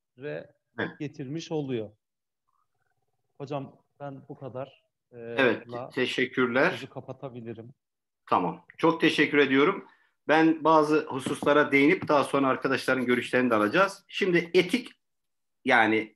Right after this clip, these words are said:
Speaker 2: e, Aristoteles'in için çok önemli olduğunu söyledik. Etik iyi olmak için vardır. İyi olmak için araştırma.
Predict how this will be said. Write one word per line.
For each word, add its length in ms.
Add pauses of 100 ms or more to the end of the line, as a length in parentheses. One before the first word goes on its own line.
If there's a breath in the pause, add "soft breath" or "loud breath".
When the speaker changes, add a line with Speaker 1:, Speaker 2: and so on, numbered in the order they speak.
Speaker 2:
e, 360
Aristoteles'in 720
için 280
çok 220
önemli 220
olduğunu 280
söyledik. 460 (540 loud breath)
Etik 420
iyi 300
olmak 460
için 460 (760)
vardır. 520
İyi 200
olmak 380
için 120
araştırma. 680